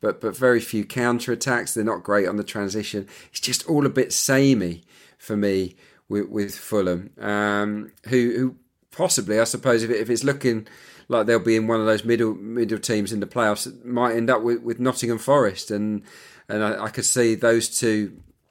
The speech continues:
those two legs, if, if they occur, being quite cagey, tactical, low-scoring affairs. So, so yeah, we'll, we'll have to wait and see. If West Brom blow it, by the way, and Brentford, with Barnsley on the last day, could put Barnsley down, could,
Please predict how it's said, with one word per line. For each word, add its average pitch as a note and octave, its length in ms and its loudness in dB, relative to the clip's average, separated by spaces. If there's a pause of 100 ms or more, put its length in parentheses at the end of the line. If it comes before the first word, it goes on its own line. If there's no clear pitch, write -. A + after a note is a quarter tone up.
those A2+ 220 2
two A2+ 180 0
legs, G#2+ 380 2
if, G#2 160 -12
if G#2 180 -8
they G#2 160 0
occur, F#2+ 520 0 (320)
being G#2+ 200 0
quite G#2 320 0
cagey, G#2+ 680 2 (240)
tactical, G#2 640 -2
low-scoring G#2 840 0 (440)
affairs. G#2+ 540 -2
So, G#2 480 0
so - 180 -6
yeah, B2 160 4
we'll, D3 240 0
we'll G#3 100 -4
have G3 140 -2
to C#3+ 80 0
wait A#2+ 160 6
and G#2 120 -2
see. A2 360 0 (600)
If D#3 240 0
West D3 260 0
Brom C3+ 260 2
blow B2+ 240 4
it, F#2 160 0
by F2+ 140 0
the E2 100 -4
way, E2 300 -6 (100)
and F2+ 140 -10
Brentford, A2+ 480 2
with G2+ 460 -10
Barnsley A#2 340 2
on G#2 80 2
the G#2 100 2
last G#2 280 0
day, G2 160 2
could - 180 -8
put - 220 -2
Barnsley G2+ 420 0
down, G#2 400 0 (340)
could, - 360 0